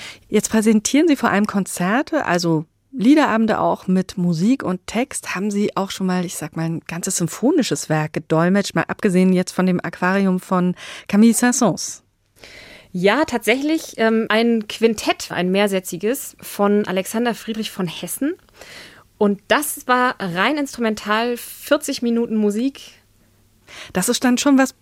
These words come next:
Speaker 1: Besonderes, sicherlich auch für Sie.
Speaker 2: Ja, das immer wieder, weil man hat ja einfach keine textliche Grundlage, sage ich jetzt mal, sondern, ähm, erarbeitet sich die Musik,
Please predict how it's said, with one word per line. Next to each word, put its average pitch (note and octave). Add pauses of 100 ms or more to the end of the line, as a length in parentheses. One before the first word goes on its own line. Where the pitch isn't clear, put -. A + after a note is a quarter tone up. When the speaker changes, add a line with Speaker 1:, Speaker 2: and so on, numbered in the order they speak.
(100)
Speaker 1:
Besonderes, A#3
sicherlich F3+
auch F#3
für G#3
Sie. F#3+ (720)
Speaker 2:
Ja, F#3 (460)
das G#3+ (180)
immer C#4+
wieder, C#4 (180)
weil G#3
man A3
hat C#4+
ja C4+
einfach G#3
keine G3+ (520)
textliche G#3+
Grundlage, E3+
sage D#3
ich -
jetzt E3
mal, F3
sondern, G#3+ (440)
ähm, G3+
erarbeitet G3
sich C4+
die A3+
Musik, G#3